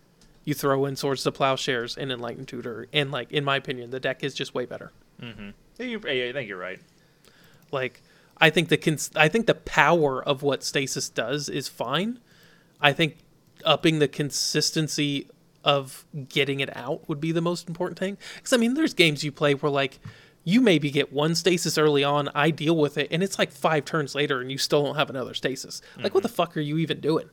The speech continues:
Speaker 1: You know what I mean?
Speaker 2: The
Speaker 1: Not
Speaker 2: deck is
Speaker 1: you, literally, but, like, that's just the way the game goes. It's like, I'm playing a Stasis deck, and I have four copies of one card in my deck, and if I don't draw it, I lose.
Speaker 2: Yeah. That's very true. And that's very much how it feels. That's how it, that's how it feels playing Stifle Knot, where, like,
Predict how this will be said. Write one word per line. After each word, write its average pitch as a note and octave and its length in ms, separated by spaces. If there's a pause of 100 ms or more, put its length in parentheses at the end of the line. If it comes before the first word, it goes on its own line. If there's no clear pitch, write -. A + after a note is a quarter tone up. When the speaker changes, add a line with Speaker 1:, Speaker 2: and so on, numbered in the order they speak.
(140)
Speaker 1:
You F3 120
know E3 80
what D#3+ 100
I D3+ 60
mean? D#3 260 (460)
Speaker 2:
The A#2+ 100
Speaker 1:
Not F#3 160
Speaker 2:
deck D3 100
is D#3+ 60
Speaker 1:
you, E3 120
literally, C3+ 600
but, D#3 160
like, D3 200
that's E3 200
just E3+ 160
the D#3 60
way D3+ 120
the C#3+ 100
game F#3+ 200
goes. C#3+ 300
It's C3 100
like, C#3+ 140
I'm E3+ 160
playing F3 180
a D3 60
Stasis E3+ 320
deck, C#3+ 220
and D3 80
I C#3 40
have C#3+ 200 (220)
four D#3+ 300
copies D#3+ 380
of C3+ 100
one D3 200
card D#3 240
in C#3+ 80
my C3 120
deck, C3 240
and C#3+ 80
if C#3 100
I C#3+ 100
don't C#3 160
draw C#3 260
it, A2+ 60
I B2 80
lose. - 440 (160)
Speaker 2:
Yeah. F2 220 (420)
That's C3+ 200
very G3 180
true. B2 260 (420)
And B2+ 80
that's B2 120
very C#3 120
much C3 140
how B2+ 120
it A2 100
feels. A#2 460 (280)
That's D#3 140
how G#3 140
it, - 80 (180)
that's G3+ 160
how D4+ 160
it F3+ 40
feels D3 220
playing A#2+ 240
Stifle A2 360
Knot, F#2+ 180
where, G2 100
like, F#2 320